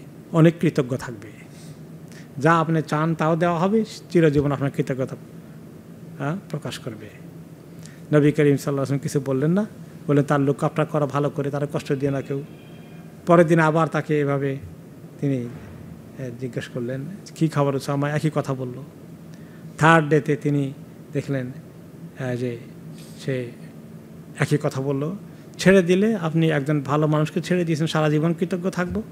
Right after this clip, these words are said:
আর হত্যা করতে বলে হত্যা করতে পারেন, সেটা আপনার, ও, আপনার রাইট আছে, আপনার অধীনস্থ আমি আছি। পরে রাসূলুল্লাহ সাল্লাল্লাহু আলাইহি ওয়াসাল্লাম কয়েকদিন পরে বললেন সাহাবীদেরকে, "তাকে ছেড়ে দাও,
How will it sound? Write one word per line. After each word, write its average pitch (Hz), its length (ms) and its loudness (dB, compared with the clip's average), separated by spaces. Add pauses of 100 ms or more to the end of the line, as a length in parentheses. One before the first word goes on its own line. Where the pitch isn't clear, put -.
(1300)
আর 190 80 4
হত্যা 180 240 4
করতে 180 220 0
বলে 190 180 2
হত্যা 170 200 -2
করতে 170 260 -2
পারেন, 185 240 -2 (2000)
সেটা 147 320 2
আপনার, 143 220 0 (180)
ও, 165 100 6 (100)
আপনার 139 320 -2
রাইট 170 240 4
আছে, 170 280 -4
আপনার 151 240 0 (300)
অধীনস্থ 165 420 6
আমি 151 240 2
আছি। 156 260 -6 (920)
পরে 202 240 6
রাসূলুল্লাহ 151 460 2
সাল্লাল্লাহু 147 120 -4
আলাইহি 147 140 0
ওয়াসাল্লাম 147 260 -2
কয়েকদিন 147 320 2
পরে 151 180 2
বললেন 151 220 4
সাহাবীদেরকে, 170 560 2 (520)
"তাকে 139 240 0
ছেড়ে 127 280 0
দাও, 139 200 -2